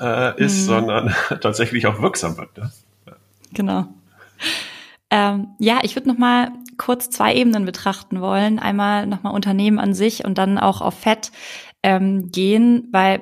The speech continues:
Speaker 2: ich meine, dass Unternehmen einfach eine wichtige und essentielle Rolle spielen und in Handlung kommen müssen, ist halt klar sozusagen. Und, ähm, wa-,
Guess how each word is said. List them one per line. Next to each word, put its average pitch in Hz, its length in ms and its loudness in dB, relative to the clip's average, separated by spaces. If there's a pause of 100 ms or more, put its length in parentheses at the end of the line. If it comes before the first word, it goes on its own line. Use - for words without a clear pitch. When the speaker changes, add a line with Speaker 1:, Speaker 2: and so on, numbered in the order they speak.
(120)
Speaker 2:
ich - 140 -8
meine, 202 280 0 (200)
dass 196 180 -2
Unternehmen 202 340 2
einfach 196 160 -2
eine 196 180 0
wichtige 196 440 0
und 185 80 0
essentielle 190 440 -2
Rolle 196 260 0
spielen 185 440 -2
und 185 100 -2
in 175 100 -6
Handlung 185 240 -4
kommen 180 260 -2
müssen, 196 580 2 (600)
ist - 160 2
halt 180 340 0
klar - 560 -2
sozusagen. - 720 -2
Und, 175 300 -4
ähm, 175 440 -4
wa-, - 220 -2